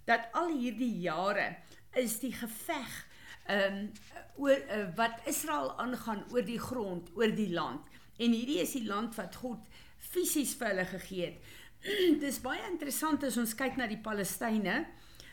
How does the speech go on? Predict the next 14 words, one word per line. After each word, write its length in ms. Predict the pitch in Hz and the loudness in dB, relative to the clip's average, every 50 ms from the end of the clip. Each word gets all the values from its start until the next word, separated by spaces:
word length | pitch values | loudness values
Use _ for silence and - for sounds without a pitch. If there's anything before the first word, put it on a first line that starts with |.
| - - - | -18 -12 -4
eh, 260 | - 190 185 185 180 170 160 | 0 0 2 2 2 4 4
wat 160 | 214 220 214 | 4 4 4
die 100 | 233 214 | 4 -2
Filistyne 800 | 226 - 285 277 269 254 233 233 - - 247 220 208 196 196 196 | 0 0 2 4 4 4 4 4 2 2 2 2 2 2 0 0
van 220 | 196 - 202 190 | 0 -2 -4 -4
destyds 580 | 170 175 175 185 180 - - 220 185 180 - - 170 | -4 -4 -4 -4 -4 -2 -2 -2 -2 -2 -4 -4 -4
was. 320 | 175 220 294 349 - - - - - - - - - - - - | -2 -2 -2 -2 -4 -4 -8 -10 -16 -18 -18 -20 -20 -20 -14 -4
En, 340 | - 254 262 277 269 254 254 - - | 2 4 4 4 4 2 0 -2 -2
eh, 280 | - 220 214 202 196 190 185 - - - - - - - | 0 2 4 6 6 4 4 0 -10 -16 -20 -20 -12 -4
eers 380 | 302 349 494 539 494 - - - | 4 6 6 6 6 4 0 2
seshonderd 640 | 415 440 415 - - 302 262 262 277 277 254 - | 2 2 2 2 2 2 2 4 4 2 2 2
jaar 380 | 226 208 202 196 196 202 202 202 | 2 2 4 4 4 4 4 2
na 540 | 208 196 185 185 196 208 233 262 277 269 247 220 208 | 2 2 4 4 4 4 4 4 4 4 4 2 0
Jesus 1000 | 190 196 202 214 220 220 220 - - - - - - - - - - - - | 0 0 0 2 2 2 2 2 2 0 -2 -4 -6 -6 -4 -4 -4 -6 -8